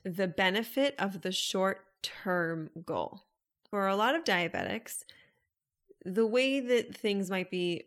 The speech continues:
explained to them is, you know, it's really important that you maintain really good glucose control, because if you don't, then it could, you know, cause, like, really severe health issues down the line, or it could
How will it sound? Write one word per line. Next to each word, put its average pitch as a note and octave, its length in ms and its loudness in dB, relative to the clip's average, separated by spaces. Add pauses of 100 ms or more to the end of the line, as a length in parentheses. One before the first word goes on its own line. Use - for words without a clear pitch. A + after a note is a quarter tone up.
(120)
explained G#3+ 580 0
to A3 100 -2
them E3+ 260 0
is, E3 200 0
you F3+ 60 0
know, F3 120 0
it's E3 160 -4
really E3 180 -6
important A3+ 460 0
that F#3 80 0
you E3 120 -4
maintain E3 540 -8
really E3 260 -8
good D#3 260 -8
glucose A#3 440 -2
control, G3+ 480 0
because F#3 320 -6
if D#3+ 160 -12
you E3 80 -8
don't, A3 500 0
then F3 140 -2
it E3+ 100 -6
could, D#3+ 220 -10
you E3 80 -8
know, D3 260 -6 (460)
cause, F3 420 0
like, D#3+ 160 -2
really D#3+ 420 -4 (240)
severe E3 640 -2
health A#3 400 0
issues G#3+ 400 -2
down E3+ 240 -2
the F#3+ 80 -6
line, G#3+ 540 0
or E3 100 0
it D#3+ 80 -6
could D#3 220 -10